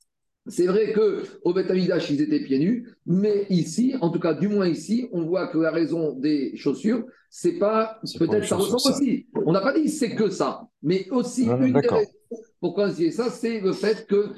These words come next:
Speaker 1: les Kohanim ne vont pas montrer les chaussures sales. Après, tu vas me dire, alors si c'est comme ça, s'ils ont des chaussures propres, s'ils ont des bermoutis, spéciales synagogue, alors a priori c'est plus kavod. Alors là, peut-être, d'abord au coup, et peut-être tu vas revenir à ton,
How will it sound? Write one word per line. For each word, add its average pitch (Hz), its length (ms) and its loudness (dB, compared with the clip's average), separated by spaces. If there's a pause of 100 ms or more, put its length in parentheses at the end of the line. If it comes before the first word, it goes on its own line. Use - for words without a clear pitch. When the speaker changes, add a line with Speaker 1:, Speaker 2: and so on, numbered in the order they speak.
(140)
Speaker 1:
les 175 180 2
Kohanim 180 560 2 (240)
ne 190 80 4
vont 175 200 0
pas 196 140 0
montrer 196 260 0
les 180 100 0
chaussures 151 360 -2
sales. 143 260 -2
Après, 147 280 0
tu 170 80 -2
vas 180 60 2
me 180 40 2
dire, 175 140 0
alors 147 160 0
si 170 160 -8
c'est 180 100 -2
comme 170 160 -2
ça, 175 140 0
s'ils 151 160 -4
ont 175 60 0
des 160 100 2
chaussures 156 300 -6
propres, 156 280 0
s'ils 151 200 0
ont 156 40 2
des 156 140 2
bermoutis, 156 720 0 (220)
spéciales 180 540 -2
synagogue, 175 760 0 (300)
alors 175 300 2
a 165 80 -2
priori 175 360 0
c'est 160 160 -2
plus - 240 -4
kavod. 190 440 0 (180)
Alors 151 220 2
là, 202 140 2
peut-être, 202 440 -2
d'abord 175 240 0
au 170 100 2
coup, 262 160 0 (100)
et 190 100 -2
peut-être 214 180 -4
tu 208 80 -2
vas 180 40 -2
revenir 170 480 -4
à 165 80 -2
ton, 165 360 -2